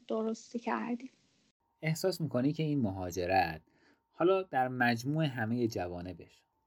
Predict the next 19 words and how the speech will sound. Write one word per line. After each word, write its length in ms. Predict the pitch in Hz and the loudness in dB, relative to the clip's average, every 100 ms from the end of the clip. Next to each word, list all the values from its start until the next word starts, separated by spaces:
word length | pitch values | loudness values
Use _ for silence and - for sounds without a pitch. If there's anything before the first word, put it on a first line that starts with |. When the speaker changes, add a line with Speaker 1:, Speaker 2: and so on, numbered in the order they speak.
| _ | _
Speaker 2:
حالا 180 | - 131 | 4 6
نمی‌دونم 480 | 170 160 104 98 95 | 6 0 0 -2 -4
که 140 | 98 | -2
درستم 440 | 92 104 113 135 | 6 6 6 0
هست 340 | 123 143 139 - | -4 -4 -4 -6
که 180 | 95 90 | -8 -8
ما 120 | 90 95 | -8 -6
بیایم 220 | 101 98 | -6 -6
همه 300 | 98 95 101 | -8 -8 -8
جنبه‌های 520 | 98 92 90 90 98 | -6 -6 -6 -2 -2
شخصی 480 | - 92 82 - 104 | -2 -8 -12 -6 -6
و 60 | |
خانوادگی 680 | 85 87 87 87 82 85 92 | -6 -8 -8 -8 -6 -4 2
و 80 | 92 | 0
شغلی 400 | - 85 85 92 | 0 -8 -6 -2
رو 180 | 101 95 _ _ _ _ _ _ | 0 -2 _ _ _ _ _ _
بیایم، 520 | 90 101 98 98 95 92 | -2 0 2 0 -6 -12
اه، 360 | 90 87 85 85 90 | -10 -8 -8 -10 -8
و 360 | 87 - - | -8 -6 -8